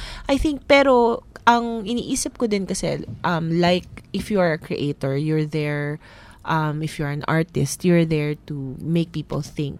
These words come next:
No matter what you think na simple lang yung pamamaraan mo ng art. Um, and on the other end, if your voca-, vocation like mine is, is teaching, then you are there also to make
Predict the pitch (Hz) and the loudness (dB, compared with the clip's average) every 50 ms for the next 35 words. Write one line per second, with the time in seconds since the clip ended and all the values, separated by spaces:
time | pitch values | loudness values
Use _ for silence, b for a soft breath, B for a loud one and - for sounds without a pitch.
0 | - 160 165 165 170 170 160 156 151 - - 156 147 139 139 139 139 160 160 - | -6 -4 -2 0 0 2 0 0 -2 -2 -4 -2 -2 -2 -4 -4 -4 -4 -6 -4
1 | - 156 - - 143 - - 147 - - 170 156 151 - 156 147 147 143 143 143 | -6 -8 -6 -6 -8 -6 -6 -6 -4 -4 -4 -6 -4 -2 -2 -2 -2 -2 -4 -4
2 | 143 - 165 156 143 139 139 139 143 - 139 147 143 143 139 139 135 135 139 - | -6 -6 -6 -6 -6 -4 -4 -6 -6 -6 -6 -6 -6 -6 -6 -6 -6 -8 -8 -8
3 | - 147 147 147 143 147 - - - B B B B B B B B - 185 185 | -6 -6 -4 -4 -4 -6 -8 -12 -18 B B B B B B B B 2 4 4
4 | 180 180 175 185 123 175 196 190 190 190 196 185 139 190 190 208 208 - 80 151 | 6 6 4 2 2 2 2 2 2 4 4 4 4 4 2 2 -2 0 0 0
5 | 143 139 156 151 - 156 - - 175 160 156 165 165 156 - 147 143 - 170 165 | 0 -2 -2 -4 -6 -8 -4 -2 -2 -2 0 -2 -4 -4 -4 -8 -8 -8 -4 -4
6 | 180 170 - 170 160 156 - - 147 143 143 139 139 135 - - - 147 151 143 | -4 -4 -2 -6 -6 -6 -6 -6 -6 -4 -4 -6 -6 -8 -10 -10 -8 -6 -4 -2
7 | 143 147 156 156 135 123 139 139 - - 135 - - - 202 202 196 - - 151 | -2 -2 -2 -4 -4 -6 -6 -6 -6 -8 -8 -8 -8 -8 -8 -8 -8 -8 -8 -6
8 | 135 135 135 147 B B B B B B - 196 208 214 208 208 208 208 208 214 | -6 -8 -8 -10 B B B B B B -4 0 0 2 2 2 0 -2 -2 0
9 | 226 202 208 208 196 185 175 160 151 - 120 143 143 - - 127 135 - - - | 2 2 2 2 2 2 2 2 2 2 0 -2 -4 -6 -6 -8 -8 -8 -10 -10
10 | 165 156 151 143 139 139 135 143 160 B B B B B - - 180 185 180 170 | -8 -6 -6 -6 -6 -6 -6 -8 -10 B B B B B -6 -2 0 2 2 2
11 | 165 - | 0 -2